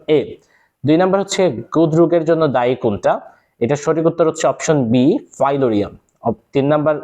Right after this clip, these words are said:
হচ্ছে, চামড়া শিল্পের ট্যানারি বর্জ্যে ক্ষতিকারক উপাদান কোনটা? এটার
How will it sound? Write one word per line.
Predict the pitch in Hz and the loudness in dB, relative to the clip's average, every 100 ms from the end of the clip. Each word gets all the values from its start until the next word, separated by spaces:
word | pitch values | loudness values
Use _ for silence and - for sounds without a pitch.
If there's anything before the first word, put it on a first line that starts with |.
| - | -6
হচ্ছে, | 143 - 165 - | -4 -2 -2 -4
চামড়া | - 143 151 | -4 -2 0
শিল্পের | 165 160 156 165 165 | -2 -2 0 -2 -2
ট্যানারি | - 180 185 185 | -2 0 2 2
বর্জ্যে | 135 123 147 196 - - _ | 2 0 0 0 -4 -20 _
ক্ষতিকারক | - 175 165 160 156 | -4 0 2 0 0
উপাদান | 139 123 117 120 | -2 -2 -2 -2
কোনটা? | 127 127 196 - | -2 0 -2 0
এটার | 123 127 123 - | 0 0 -2 -8